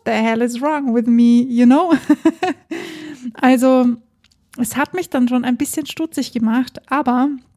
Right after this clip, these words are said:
das Interessante war ja daran, dass ich mir diese C D erst gerade gekauft habe und dass sie erst erschienen ist. Also ich könnte mir nicht mal einreden, dass ich diesen Song vielleicht schon gehört habe und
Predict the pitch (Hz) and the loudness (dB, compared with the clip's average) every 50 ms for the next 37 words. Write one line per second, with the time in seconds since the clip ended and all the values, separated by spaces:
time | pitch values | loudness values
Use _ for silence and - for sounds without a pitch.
0 | _ _ _ _ _ _ _ _ _ _ _ _ - - - _ _ _ _ _ | _ _ _ _ _ _ _ _ _ _ _ _ -20 -20 -20 _ _ _ _ _
1 | _ _ - 254 - 240 277 277 262 269 247 262 254 247 254 254 269 240 233 240 | _ _ -6 -6 -4 0 -2 -2 0 -2 -4 -2 -2 -2 0 0 -2 -2 -2 -2
2 | 240 247 262 254 247 247 240 233 240 233 233 233 226 220 233 220 214 - 247 - | -2 -2 -2 -2 -2 -2 -2 -2 -2 0 0 -2 -2 -4 -8 -8 -8 -8 -10 -2
3 | - 240 247 233 240 220 254 247 220 - 233 220 - 233 247 262 247 240 - - | 0 2 2 2 0 -2 -4 -8 -8 -10 -12 -8 -8 -8 -6 -6 -6 -6 -8 -8
4 | - 262 247 254 247 254 233 247 220 - 233 254 285 294 - - - 262 254 240 | -8 -4 -4 -2 -2 -2 -4 -4 -6 -4 -2 -2 -2 -2 -6 -6 -2 -2 0 0
5 | 247 240 247 254 247 233 226 - 240 220 - - 247 254 247 220 208 - - 254 | 0 -2 -2 -2 -2 -2 -2 -4 -10 -10 -8 -12 -10 -8 -8 -8 -8 -8 -6 -6
6 | 226 214 - - - 302 320 294 240 240 247 240 220 226 - 254 254 233 226 254 | -6 -6 -8 -6 -6 -2 0 0 0 0 -2 -4 -4 -6 -8 -10 -10 -10 -8 -8
7 | 247 220 - _ _ _ _ _ _ _ _ _ - - 262 262 262 277 254 240 | -10 -10 -12 _ _ _ _ _ _ _ _ _ -6 -4 -2 -2 -2 -2 0 2
8 | 247 240 247 285 311 - - - 262 240 233 247 247 247 269 294 285 254 254 240 | 2 2 2 0 0 -4 -2 -2 0 0 0 -2 -2 -2 0 0 -2 -2 -2 -4
9 | 240 233 233 233 233 233 240 - - - - _ _ _ _ _ _ _ _ _ | -2 -2 0 0 0 -2 -4 -6 -14 -20 -20 _ _ _ _ _ _ _ _ _
10 | _ _ _ _ - 262 285 277 277 - - 247 - - - 247 233 240 240 226 | _ _ _ _ -2 0 0 0 -2 -6 -8 -10 -12 -6 -4 -4 -2 0 -2 -2
11 | 226 240 262 277 285 - - 240 247 254 254 247 - - - 262 247 240 233 220 | -2 -4 -4 -4 -4 -4 -6 -6 -6 -4 -6 -6 -8 -10 -4 -2 -2 -2 -2 -4
12 | 208 - 247 254 262 294 302 - 240 240 233 233 240 247 254 247 247 - 262 254 | -8 -8 -6 -4 -4 -4 -6 -6 -8 -8 -6 -6 -2 0 0 -2 -2 -2 -2 0
13 | 247 240 226 - - | 0 -2 -2 -6 -20